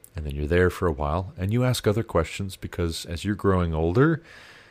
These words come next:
and you're raising your children, you have more and more complicated questions to ask about theology, about how we read God's word and what it says and what it means, and you're clarifying your doctrine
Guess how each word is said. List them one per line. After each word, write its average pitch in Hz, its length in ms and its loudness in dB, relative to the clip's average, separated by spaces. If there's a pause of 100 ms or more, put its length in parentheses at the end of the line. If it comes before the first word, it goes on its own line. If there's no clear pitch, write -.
(160)
and - 120 -8
you're 78 160 -4 (120)
raising 82 380 2
your 82 120 0
children, 95 340 2
you 101 100 -2
have 80 120 -2
more 87 160 0
and 87 100 0
more 85 120 2
complicated 80 680 -4
questions - 440 -6
to 62 80 -12
ask 78 320 -4 (280)
about - 260 -12
theology, 78 640 -4
about 69 300 -8 (840)
how 82 120 -2
we 82 160 0
read 73 300 -6
God's 76 360 -6
word 80 280 -2
and 87 80 -10
what 73 140 -6
it - 80 -10
says 78 340 -6
and 80 100 -8
what 76 80 -6
it 69 120 -10
means, 76 420 -8
and 85 80 -8
you're 78 80 -10
clarifying 92 840 0 (680)
your 87 140 -2
doctrine 95 680 0